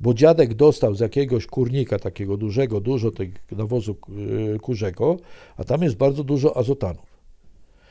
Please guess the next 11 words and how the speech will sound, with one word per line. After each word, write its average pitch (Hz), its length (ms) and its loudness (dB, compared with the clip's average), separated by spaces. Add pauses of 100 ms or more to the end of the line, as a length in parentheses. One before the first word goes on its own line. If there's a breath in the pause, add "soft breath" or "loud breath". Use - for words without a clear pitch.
(320 soft breath)
I 151 200 2
efekt 160 260 4
był 131 140 2
taki, 131 280 0
że 117 120 2
norma 127 420 4
jest, 107 200 -2
powiedzmy, 110 480 -2
do 117 160 -2
dziesięciu 117 520 -2
miligramów 101 580 -6